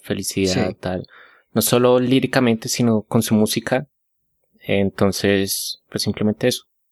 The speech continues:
Speaker 1: Me parece, o sea,
Speaker 2: Listo.
Speaker 1: me llegó, me convenció.
Speaker 2: Listo, listo.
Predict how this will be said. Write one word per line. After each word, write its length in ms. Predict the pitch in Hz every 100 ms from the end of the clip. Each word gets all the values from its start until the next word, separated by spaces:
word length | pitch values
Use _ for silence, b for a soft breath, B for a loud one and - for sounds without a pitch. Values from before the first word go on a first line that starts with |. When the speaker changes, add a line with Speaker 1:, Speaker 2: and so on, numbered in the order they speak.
| _ _ _ _ _ _ _ _
Speaker 1:
Me 100 | 101
parece, 600 | 98 104 101 101 98 - -
o 40 | -
sea, 260 | - 98 92 - -
Speaker 2:
Listo. 200 | 113 87
Speaker 1:
me 40 | 98
llegó, 380 | 92 98 - -
me 100 | 95
convenció. 460 | - 95 131 117 101
Speaker 2:
Listo, 220 | 95 92
listo. 200 | 90 -